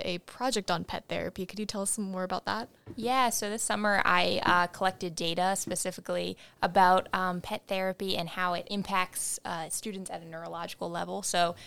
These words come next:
Speaker 2: there's been lots of data about how animal therapy can impact students, um, and really individuals of all ages, uh, based on their reported stress and how they feel.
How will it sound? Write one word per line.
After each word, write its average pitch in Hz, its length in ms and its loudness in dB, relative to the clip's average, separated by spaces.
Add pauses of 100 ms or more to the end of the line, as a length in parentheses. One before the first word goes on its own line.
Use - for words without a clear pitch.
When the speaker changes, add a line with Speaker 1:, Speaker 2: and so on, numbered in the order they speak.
(140)
Speaker 2:
there's 180 220 0
been 165 420 2 (280)
lots 180 260 4
of 180 120 -4
data 165 380 -2 (320)
about 175 320 8
how 160 460 4
animal 180 340 -2
therapy 165 400 -8
can 160 240 -14
impact 165 640 -10
students, 233 600 0 (320)
um, 160 340 4
and 180 240 0
really 196 200 2
individuals 165 520 -4
of 156 60 -12
all 165 240 0
ages, 165 640 -2
uh, 165 380 0 (260)
based 185 180 0
on 170 120 0
their 160 100 -2
reported 180 560 -2
stress 226 360 -2
and 175 120 -6
how 160 160 -6
they 160 100 -4
feel. 196 480 0